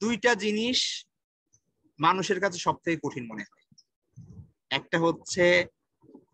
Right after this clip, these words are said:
যেইখানে নিজের জীবনের হুমকি থাকে, নিজে-, নিজেদের, আহ, কি বলে আপনার, আহ, জীবন নিয়ে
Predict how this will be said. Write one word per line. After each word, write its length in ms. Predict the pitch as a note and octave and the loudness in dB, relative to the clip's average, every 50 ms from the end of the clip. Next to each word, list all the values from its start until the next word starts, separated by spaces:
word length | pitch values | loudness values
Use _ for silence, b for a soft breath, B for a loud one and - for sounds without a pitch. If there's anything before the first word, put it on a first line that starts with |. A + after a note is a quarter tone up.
| _ - | _ -10
যেইখানে 460 | B2 A2+ D3+ D#3+ D#3+ D#3 F3+ F3 E3+ E3+ | 0 4 6 6 6 6 4 2 2 4
নিজের 420 | D#3 D#3+ D#3+ D3+ E3+ E3+ D3+ C3 | 4 2 2 4 2 2 2 0
জীবনের 480 | A#2+ B2+ D#3+ E3 E3 F3+ F3 F3 E3+ D3+ | 0 0 0 2 2 2 2 2 2 0
হুমকি 360 | C#3 D3 C#3+ D3 D3 - E3+ | 0 0 -2 -2 -2 -4 -4
থাকে, 360 | D#3+ E3 D3+ D3 - D3+ E3 - _ _ _ _ _ _ _ - - - - - - - - - _ - | -4 -4 -6 -4 -4 -6 -6 -8 _ _ _ _ _ _ _ -20 -20 -20 -20 -20 -20 -20 -20 -20 _ -8
নিজে-, 520 | C3 C3+ D3 C#3+ C#3+ D#3 D3+ C#3+ D#3 D#3 - | -2 0 2 4 4 4 4 4 0 -4 -4
নিজেদের, 600 | - C#3 D3+ D3+ D3 D3 D3 D#3 D#3 D3+ D3+ - - - | -2 -2 0 2 4 4 6 6 6 6 4 2 0 0
আহ, 1200 | A#2+ B2 A#2+ A#2+ A#2 A#2 A#2 A#2 A2+ G2 - - _ _ _ _ _ _ _ _ _ _ - G#2+ | 0 0 2 2 0 0 0 -2 -2 -4 -6 -10 _ _ _ _ _ _ _ _ _ _ -14 -14
কি 140 | B2 - C#3 | -10 -6 -4
বলে 160 | C3 B2+ B2 | -2 0 0
আপনার, 380 | A#2 G#2+ - - A2 G#2+ G#2 G#2 F#2+ _ _ _ _ _ - - _ _ _ _ _ _ - | 0 -2 -2 -4 -6 -6 -6 -6 -8 _ _ _ _ _ -20 -20 _ _ _ _ _ _ -8
আহ, 120 | A#2 A#2 | -6 -6
জীবন 380 | A#2 A2+ B2 E3+ F3 F#3+ F#3+ F#3 | -4 -2 0 4 4 6 4 4
নিয়ে 540 | F#3 F3+ F#3 F3+ F3+ F#3 F3+ F3+ F3 E3 | 4 2 2 2 2 2 2 2 2 0